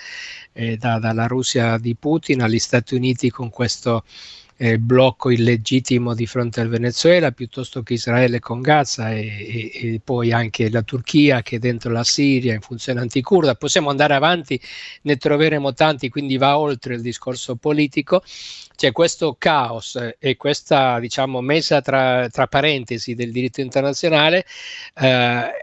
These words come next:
arrivato nelle aule delle Nazioni Unite, come giustamente dicevi te, perché <clears throat> non poteva essere rifiutato il visto ad Abu Mazen.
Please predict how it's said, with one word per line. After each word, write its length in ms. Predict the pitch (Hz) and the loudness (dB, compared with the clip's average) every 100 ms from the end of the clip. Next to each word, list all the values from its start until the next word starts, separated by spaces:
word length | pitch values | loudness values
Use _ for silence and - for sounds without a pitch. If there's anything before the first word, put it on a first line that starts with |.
| - | -2
arrivato 580 | 139 156 185 185 214 226 | -2 0 2 2 0 -6
nelle 220 | 160 131 | 0 2
aule 260 | 175 196 | 2 2
delle 120 | 151 127 | 0 -2
Nazioni 360 | 123 - 127 | -6 -8 -10
Unite, 340 | 127 220 - 120 | -6 -6 -6 -10
come 240 | 120 127 | -12 -10
giustamente 540 | 123 131 139 156 143 | -10 -6 -6 -4 -6
dicevi 400 | 139 117 135 156 | -8 -6 -4 -4
te, 240 | - 165 123 | -2 -2 -2
perché 460 | 135 127 151 180 - - - | -6 -2 2 2 0 -12 -2
<clears throat> 400 | 185 - - 349 | 2 4 4 4
non 540 | 196 135 123 143 175 139 | 2 -2 -4 -2 -2 0
poteva 380 | 160 - 220 | 0 4 2
essere 280 | 175 - 135 | 2 0 -2
rifiutato 600 | 131 120 131 135 143 - | -2 -4 -4 0 0 -2
il 100 | 131 | -4
visto 460 | 127 131 - 127 117 | -2 -4 -4 -6 -4
ad 120 | 110 | -2
Abu 260 | 120 127 131 | -4 -4 -2
Mazen. 540 | 147 143 - 202 233 | 0 0 2 0 0